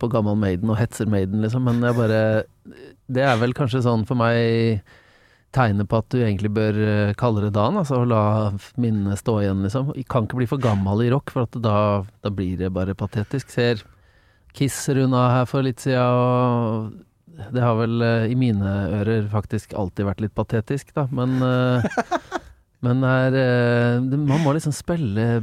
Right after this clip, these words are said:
Speaker 1: bra, i hvert fall, altså. Ellers må
Speaker 2: Ja.
Speaker 1: man gi seg. Og hvis ikke du hører at den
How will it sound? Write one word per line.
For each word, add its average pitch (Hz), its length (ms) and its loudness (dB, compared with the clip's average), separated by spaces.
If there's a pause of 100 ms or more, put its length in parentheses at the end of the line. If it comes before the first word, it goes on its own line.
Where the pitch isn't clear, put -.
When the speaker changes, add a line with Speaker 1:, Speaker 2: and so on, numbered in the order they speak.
Speaker 1:
bra, 175 480 -2
i 233 80 -4
hvert 208 160 -4
fall, 277 160 0
altså. 117 240 -4
Ellers 143 240 -4
må 139 80 2
Speaker 2:
Ja. 135 80 4
Speaker 1:
man 156 240 0
gi 117 60 0
seg. 190 180 -4 (240)
Og 160 80 -6
hvis 165 120 0
ikke 160 120 -2
du 131 80 2
hører 156 640 0
at 147 100 -6
den 127 360 -2